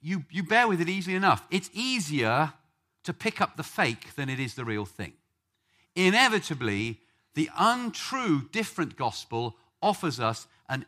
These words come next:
easier way to heaven, supposedly, an easier time in life, supposedly, an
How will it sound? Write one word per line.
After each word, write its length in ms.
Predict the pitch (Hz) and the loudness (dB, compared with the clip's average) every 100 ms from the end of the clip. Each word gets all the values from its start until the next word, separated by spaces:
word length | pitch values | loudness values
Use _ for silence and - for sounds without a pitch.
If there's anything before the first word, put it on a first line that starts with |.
| _ | _
easier 520 | 220 247 240 196 226 | -6 -4 -4 0 0
way 240 | 190 185 180 | 2 4 2
to 160 | 175 | 0
heaven, 480 | 151 143 110 104 139 - _ _ | 0 0 0 -2 -4 -10 _ _
supposedly, 800 | - - 180 147 117 107 147 175 _ _ _ _ _ 143 | -14 -2 0 2 0 -2 -2 -6 _ _ _ _ _ -4
an 160 | 147 - | -4 -6
easier 460 | 208 269 233 220 220 | -4 -2 -2 0 -2
time 320 | - 196 180 | 2 4 4
in 100 | 156 | 4
life, 340 | 123 139 - - | 4 2 -2 -12
supposedly, 920 | - 127 170 160 143 135 139 139 131 _ _ | -14 -2 2 2 2 0 2 0 -4 _ _
an 140 | 135 | -8